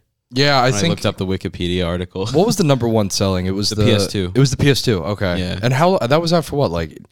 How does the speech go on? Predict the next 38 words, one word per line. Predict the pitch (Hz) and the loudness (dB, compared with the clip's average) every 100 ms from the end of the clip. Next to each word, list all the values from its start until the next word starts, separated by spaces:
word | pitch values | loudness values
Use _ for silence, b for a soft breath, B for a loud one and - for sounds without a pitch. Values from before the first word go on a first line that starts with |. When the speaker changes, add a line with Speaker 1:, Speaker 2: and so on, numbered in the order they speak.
| _ | _
Speaker 1:
n-, | 101 101 120 | -12 -6 -2
eight | 123 | 0
years? | 113 113 123 - | 2 4 2 2
Like, | 98 85 | 0 0
that | 110 | 0
was, | 131 147 | 0 0
like, | 110 | -2
an, | 90 - - | -4 -8 -10
a | - | -4
super | - 175 175 104 | 0 0 0 0
long | 101 101 | 2 2
running | 98 92 78 | 0 -4 -2
Speaker 2:
Came | - | 0
out | |
in, | 107 | 0
Speaker 1:
console. | 98 85 78 | 0 -4 -4
Speaker 2:
came | 107 | -6
out | 95 | -6
in | 90 | -6
two | - 101 | -6 -6
thousand. | - 87 87 85 85 85 95 _ - | -4 -4 -4 -8 -12 -14 -18 _ -8
Speaker 1:
Okay. | 104 98 85 | -4 -2 0
Speaker 2:
The | 87 | -2
la-, | 92 | -4
I | 90 | -4
think | 107 104 | -6 -6
the | |
last | 92 90 98 95 - | -4 -2 -2 -4 -6
game | 87 95 104 107 120 _ _ | -4 -4 -4 -8 -14 _ _
that | 92 87 - - | -14 -14 -14 -10
was | - | -8
published | - 90 95 - | -6 -6 -6 -4
for | 101 104 | -2 0
it | |
was | 87 87 | -2 -6
in | 87 | -8
twenty | - 95 87 | -8 -8 -8
thirteen. | 87 85 85 82 | -12 -14 -16 -18